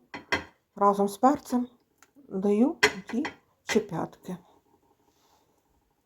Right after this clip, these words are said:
Видно, гарно перчик наверху плаває. Зараз провариться тісто, воно також буде наверху. Такий буде в нас наваристий гарний суп.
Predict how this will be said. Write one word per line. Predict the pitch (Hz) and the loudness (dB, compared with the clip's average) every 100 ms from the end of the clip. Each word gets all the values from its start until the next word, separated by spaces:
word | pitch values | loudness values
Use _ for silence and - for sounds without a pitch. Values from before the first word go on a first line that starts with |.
| _ _ _ _ _ - - - _ - - - - - - - - - - _ _ _ _ _ _ _ _ - | _ _ _ _ _ -4 -4 -10 _ -20 -16 -14 -8 -8 -6 -10 -12 -20 -20 _ _ _ _ _ _ _ _ -6
Видно, | 202 196 185 | 0 2 0
гарно | 180 185 185 190 | 0 0 2 0
перчик | - 180 - - - | 0 -2 -2 -10 -10
наверху | 185 185 - - 339 | -6 -6 -2 0 0
плаває. | - 269 240 226 220 220 _ _ _ _ - - - - - - - - _ _ _ _ _ - - _ - - _ _ _ _ _ _ - | 2 4 4 2 2 0 _ _ _ _ -10 -10 -18 -16 -14 -14 -16 -20 _ _ _ _ _ -14 -14 _ -18 -18 _ _ _ _ _ _ -12
Зараз | 175 180 - | -10 -10 -8
провариться | - 190 190 190 190 - | -4 0 2 2 0 -4
тісто, | 196 - 330 - - 233 | -4 0 -2 0 -2 0
воно | 202 202 | 4 4
також | 196 285 285 285 | 6 4 4 -2
буде | 226 233 226 | 2 4 2
наверху. | 220 208 220 - 214 214 - - - - - - - - _ _ _ _ _ | 0 -4 -8 -6 -6 -2 -4 -4 -8 -10 -12 -12 -14 -20 _ _ _ _ _
Такий | 233 - 302 | -4 2 4
буде | 226 226 196 | 6 8 6
в | |
нас | 202 202 - | 2 -2 -2
наваристий | 185 190 247 277 240 - 180 | 0 4 4 4 0 -2 -4
гарний | 190 208 220 214 208 | 0 0 0 -2 -2
суп. | - - - - | -2 -2 -4 -8